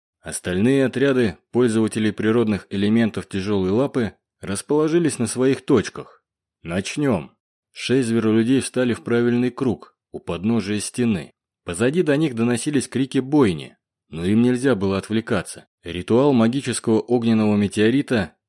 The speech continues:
требовал полнейшей концентрации и превосходного контроля маны. Руки элементалистов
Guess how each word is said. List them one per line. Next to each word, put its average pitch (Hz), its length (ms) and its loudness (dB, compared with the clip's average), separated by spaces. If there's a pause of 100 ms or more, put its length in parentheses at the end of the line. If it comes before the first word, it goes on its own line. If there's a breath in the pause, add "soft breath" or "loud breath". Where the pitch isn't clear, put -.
требовал 143 520 2
полнейшей 123 560 -2
концентрации 107 1000 -4 (120)
и 82 100 -12
превосходного 123 720 0
контроля 113 500 0
маны. 90 420 0 (800)
Руки 120 460 -2
элементалистов 110 960 -2